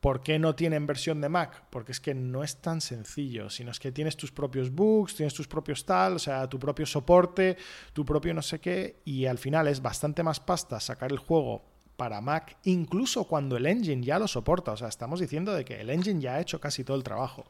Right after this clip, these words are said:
Y no lo sacan, eh, porque muy poca gente con el Mac compra el juego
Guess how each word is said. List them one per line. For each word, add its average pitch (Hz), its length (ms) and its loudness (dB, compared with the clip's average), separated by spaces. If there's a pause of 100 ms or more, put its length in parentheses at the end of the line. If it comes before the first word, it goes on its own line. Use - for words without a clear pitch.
(920)
Y 170 100 4
no 190 140 4
lo 226 100 4
sacan, - 460 -8 (280)
eh, 131 880 0
porque 147 560 0
muy 156 400 4
poca 170 240 -2
gente 175 320 -2
con 156 120 0
el 131 80 -2
Mac 151 280 -2
compra 151 300 -2
el 101 80 -10
juego - 340 -10